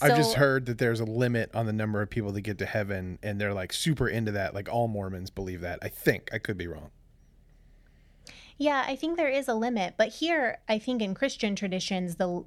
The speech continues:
Speaker 2: the number is used more to say who's gonna be spared <laughs> from tribulation or something like that.
Speaker 1: Okay.
Speaker 2: Who's gonna be taken out, but I, I don't think that's an accurate reading of what's going on.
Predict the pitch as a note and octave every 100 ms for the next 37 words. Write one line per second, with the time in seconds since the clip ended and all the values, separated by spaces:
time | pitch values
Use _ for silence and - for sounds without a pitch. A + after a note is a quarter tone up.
0 | - G3+ F#3 F#3+ F#3+ F#3 F#3 F3 F#3+ -
1 | F#3+ F#3 F#3+ F#3+ F3 - G#3+ F#3 F#3 F#3+
2 | F#3 - G3+ F#3 F3+ E3+ E3 - F#3+ F3
3 | G#3 G3+ F#3 F3+ E3+ E3 - F3+ D3+ D#3
4 | G3+ B3+ - - - - - - - -
5 | G#3+ G#3 - - - A3 A3+ G3+ G#3 -
6 | C#4+ F4 C#4 C#4 C4+ D#4 D#4+ D#4 E4 E4+
7 | - - - B2+ A#3 A3 - G#2+ G3 F#2+
8 | F#3+ G3+ _ - - - - - A3+ A3
9 | G#3 F3+ F#3+ E4 - - - - G#3 G3
10 | G#3 G#3 - G#3+ G3+ G3 F3 D#3+ D#3 -
11 | D#3 - - - - - - G3 G3 A#3+
12 | F4+ G#4+ - - E4+ E4+ F4+ - F#4+ F#4